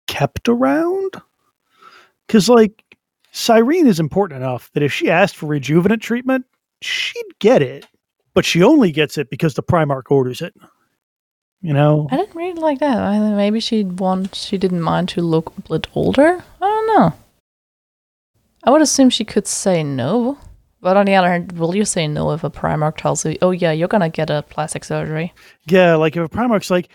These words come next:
Speaker 1: "Hey, guess what? I'm gonna make you young again. Isn't that great?" I feel like most people wouldn't be like, "You know, boss, actually, I'm not, I'm not feeling it. No, I'm gonna, I'm gonna have to take a pass."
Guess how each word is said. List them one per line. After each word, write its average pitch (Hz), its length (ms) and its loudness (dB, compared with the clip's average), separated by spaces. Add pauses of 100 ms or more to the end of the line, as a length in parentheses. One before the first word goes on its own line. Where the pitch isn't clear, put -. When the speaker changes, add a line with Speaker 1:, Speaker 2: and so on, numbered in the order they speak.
(120)
Speaker 1:
"Hey, 330 280 2
guess 277 360 -2
what? 302 400 -2 (240)
I'm 311 240 0
gonna 202 200 2
make 202 280 -2
you 302 80 -2
young 339 340 -2
again. 165 640 -4 (300)
Isn't 302 240 0
that 262 240 0
great?" 202 420 2 (1700)
I 208 200 -10
feel 262 280 -8
like 233 180 -4
most 220 280 2
people 208 340 0
wouldn't 196 280 0
be 208 160 -2
like, 202 240 -2
"You 202 60 -2
know, 226 160 2
boss, 226 340 0
actually, 220 420 -4
I'm 175 140 -2
not, 151 360 -2 (240)
I'm 165 200 -6
not 139 200 -4
feeling 139 400 -2
it. 131 160 -4
No, 143 140 -4 (240)
I'm 147 100 0
gonna, 135 460 -4
I'm 208 140 0
gonna 160 120 4
have 135 100 0
to - 60 -20
take 135 140 -4
a - 60 -16
pass." 135 580 -2